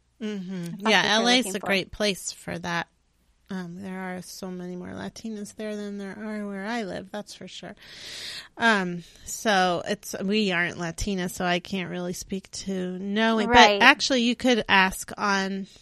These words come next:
Speaker 1: the listener board. I mean, like I said, it's not a ton of people yet, but maybe someone there would know.
Speaker 2: Yeah.
Speaker 1: And our, yeah.
Speaker 2: Yeah, but you're in the right place, and you could maybe also find, uh, specific types of classes that appeal to you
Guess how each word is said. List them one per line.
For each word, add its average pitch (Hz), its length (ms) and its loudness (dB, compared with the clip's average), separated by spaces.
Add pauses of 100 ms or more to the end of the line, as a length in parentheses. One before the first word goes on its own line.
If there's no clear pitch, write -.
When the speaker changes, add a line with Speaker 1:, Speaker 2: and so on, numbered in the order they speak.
(160)
Speaker 1:
the 196 120 -2
listener 208 580 -6
board. 196 420 -4
I 165 80 -8
mean, 190 320 -6 (140)
like 185 180 -8
I 180 60 -8
said, 180 240 -10
it's - 160 -14
not 180 180 -6
a 175 60 -12
ton 190 160 -8
of 175 80 -10
people 185 260 -8
yet, 180 280 -2
but 180 200 2 (460)
maybe 190 260 -2
someone 180 340 -6
there 175 220 -6
would 175 160 -4
know. 175 240 -6 (880)
Speaker 2:
Yeah. 302 220 6 (540)
Speaker 1:
And 190 180 -12
our, 190 240 -12 (140)
yeah. 180 240 -8 (560)
Speaker 2:
Yeah, 254 160 4
but 233 180 2
you're 302 140 2
in 370 140 4
the 349 120 4
right 254 180 4
place, - 380 0
and 233 180 -2
you 233 240 -2
could 233 220 4
maybe 208 360 -4
also 190 300 -2
find, 196 460 -6
uh, - 220 -12
specific 220 640 -2
types 190 300 -6
of 202 160 -8
classes 202 480 -6
that 202 160 -4
appeal 196 320 -6
to - 160 -14
you 190 380 -8